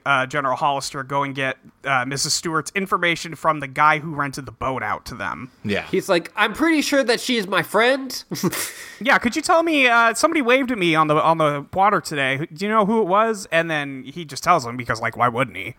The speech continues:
Speaker 2: Right.
Speaker 1: Um, and then gets her information and all that.
Speaker 3: Yeah.
Speaker 1: Uh, but then Columbo goes down. He's like, "Hey, I gotta go talk to Missus Stewart," all that. Talks to her for a little bit. Uh, her mom is insane.
Speaker 2: Yes.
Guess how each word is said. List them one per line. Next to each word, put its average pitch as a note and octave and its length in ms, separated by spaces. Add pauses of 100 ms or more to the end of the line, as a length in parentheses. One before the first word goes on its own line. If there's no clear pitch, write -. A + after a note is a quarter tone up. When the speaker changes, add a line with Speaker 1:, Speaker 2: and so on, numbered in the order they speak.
(140)
Speaker 2:
Right. F#2 280 (320)
Speaker 1:
Um, A#2+ 500 (640)
and E3+ 140
then C#3+ 80
gets C#3+ 180
her B2 140
information A2 480
and G#2+ 80
all G#2 160
that. G#2 200 (220)
Speaker 3:
Yeah. A2+ 160 (240)
Speaker 1:
Uh, A2 320 (240)
but F#3 140
then G3 180
Columbo G#3+ 340
goes E3+ 200
down. D3+ 320
He's D3+ 120
like, D#3+ 120
"Hey, G#3 180
I F#3 80
gotta F3+ 160
go F3 140
talk E3+ 220
to E3 240
Missus D#3 180
Stewart," F3+ 340
all E3 140
that. D#3+ 260 (400)
Talks E4 220
to C4+ 80
her B3+ 120
for B3+ 140
a A#3+ 80
little A3+ 220
bit. G#3+ 420
Uh, F3+ 240
her F3+ 160
mom F3+ 220
is D3 80
insane. E3+ 680 (100)
Speaker 2:
Yes. B2 340